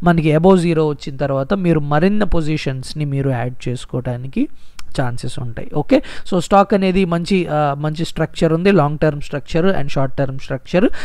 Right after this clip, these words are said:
ఈ స్టాక్‌లో ఏ లెవెల్స్‌లో మనం, ఆ, స్టాప్ లాసెస్ ఉండాలి అనేది కూడా నేను మీకు end of the day-లో మెన్షన్, end of the video-లో నేను మెన్షన్ చేస్తాను. ఫ్రెండ్స్, ఇదే కనుక మీరు ఫస్ట్ టైమ్ మన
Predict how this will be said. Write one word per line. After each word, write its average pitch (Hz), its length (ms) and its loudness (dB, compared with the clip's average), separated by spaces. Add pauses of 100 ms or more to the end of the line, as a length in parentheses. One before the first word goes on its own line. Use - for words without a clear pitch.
(120)
ఈ 208 80 6
స్టాక్‌లో 247 500 8
ఏ 220 220 6
లెవెల్స్‌లో 226 540 4
మనం, 180 380 2 (380)
ఆ, 156 440 -2
స్టాప్ 165 360 4
లాసెస్ 160 360 4
ఉండాలి 143 340 0
అనేది 135 260 -2
కూడా 185 200 2
నేను 165 220 -2
మీకు 139 220 -2
end 143 160 2
of 135 120 0
the 131 200 0
day-లో 127 280 2
మెన్షన్, 135 500 0
end 139 100 2
of 131 160 -4
the 135 60 0
video-లో 147 480 2
నేను 123 200 -4
మెన్షన్ 123 400 -6 (100)
చేస్తాను. - 600 -4
ఫ్రెండ్స్, 233 280 6
ఇదే 233 160 10
కనుక 220 220 4
మీరు 190 200 4
ఫస్ట్ 175 260 2
టైమ్ 208 180 8
మన 170 120 2